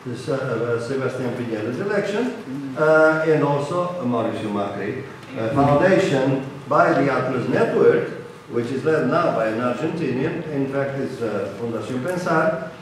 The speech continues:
uh, was merged into a political party, which was Mauricio Macri political party that led to his election. Uh, in Brazil, the same. So this, uh, group, uh,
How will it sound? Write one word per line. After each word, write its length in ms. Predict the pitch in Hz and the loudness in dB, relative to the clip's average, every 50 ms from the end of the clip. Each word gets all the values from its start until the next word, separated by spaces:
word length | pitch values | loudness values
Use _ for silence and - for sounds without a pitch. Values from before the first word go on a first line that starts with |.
| - | -6
uh, 360 | 151 147 143 147 147 143 147 151 | -4 -2 0 0 0 0 2 4
was 220 | 156 156 151 151 160 | 6 6 6 6 8
merged 400 | 190 196 196 - - - - 143 | 8 10 10 10 8 8 4 2
into 180 | 147 139 135 147 | 0 0 0 0
a 40 | 139 | 0
political 440 | 143 143 139 127 127 156 165 170 | 0 0 0 0 2 0 0 0
party, 400 | 165 - - - - - - 156 | 0 0 0 0 0 0 -2 -2
which 240 | 156 147 135 127 127 | -2 -2 -2 -4 -4
was 200 | 127 127 120 113 | -2 -2 -2 -2
Mauricio 520 | 113 117 117 113 120 123 120 - - 127 123 | -2 -2 -2 -2 -2 -2 -4 -4 -2 -2 -2
Macri 540 | 117 113 110 117 117 107 123 139 135 131 | -2 -2 -4 -4 -6 -4 -4 -2 -2 -4
political 500 | 123 117 98 110 113 107 113 - 131 127 | -4 -6 -6 -6 -8 -8 -8 -8 -8 -8
party 360 | 127 - - - - - 139 131 | -6 -6 -6 -6 -6 -6 -6 -4
that 500 | 120 104 98 - - - - - - - | -2 -2 -2 -4 -6 -8 -10 -12 -12 -10
led 300 | 87 90 - - - 90 | -10 -10 -10 -10 -10 -10
to 600 | - 85 - - - - - - - - - 107 | -10 -10 -10 -12 -12 -14 -16 -18 -18 -10 -6 -4
his 160 | 113 120 156 | -4 0 2
election. 480 | 202 226 240 220 - - - - - - - - - - - - - - - | 6 6 8 6 6 4 0 -2 -4 -6 -8 -10 -12 -14 -16 -16 -18 -10 -6
Uh, 480 | 135 131 131 135 131 127 127 127 - 160 | -2 -2 0 0 2 2 2 2 2 2
in 100 | 143 131 | 2 2
Brazil, 320 | 135 143 135 139 160 160 | 2 0 4 6 6 6
the 140 | 156 185 - | 6 4 0
same. 560 | - - 220 202 - - - - - - - - - - - - - - | 0 2 4 4 4 4 2 0 -2 -4 -8 -10 -10 -14 -16 -18 -18 -8
So 400 | - 190 185 190 185 - - - - - - - 156 139 135 | 0 2 4 4 4 2 0 -6 -8 -10 -10 -8 -8 -6 0
this, 420 | 214 269 277 269 - - - 277 | 2 2 4 2 2 0 0 0
uh, 400 | 269 262 254 240 - - - 147 - | 4 4 6 6 4 2 0 -2 0
group, 400 | 220 269 247 - - - - 123 131 - - - - - 131 139 | 2 4 6 6 4 4 0 0 0 2 2 0 -2 -2 -2 0
uh, 640 | 139 139 139 139 135 135 131 127 131 127 127 - | 4 4 6 6 6 6 4 4 4 2 0 0